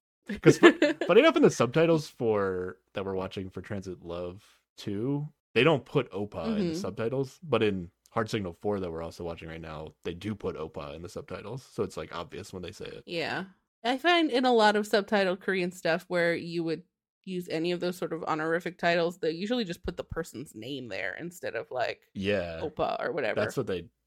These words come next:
Speaker 2: And I think
Speaker 1: tend
Speaker 2: it's
Speaker 1: to do
Speaker 2: because
Speaker 1: on
Speaker 2: they
Speaker 1: the
Speaker 2: don't
Speaker 1: show.
Speaker 2: expect English-speaking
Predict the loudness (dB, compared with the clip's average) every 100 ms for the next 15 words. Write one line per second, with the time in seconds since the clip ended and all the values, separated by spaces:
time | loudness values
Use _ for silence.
0 | _ 0 2 4 2 0 0 2 4 4
1 | 6 6 4 0 0 0 0 0 2 2
2 | 2 -2 -6 -4 0 0 0 -4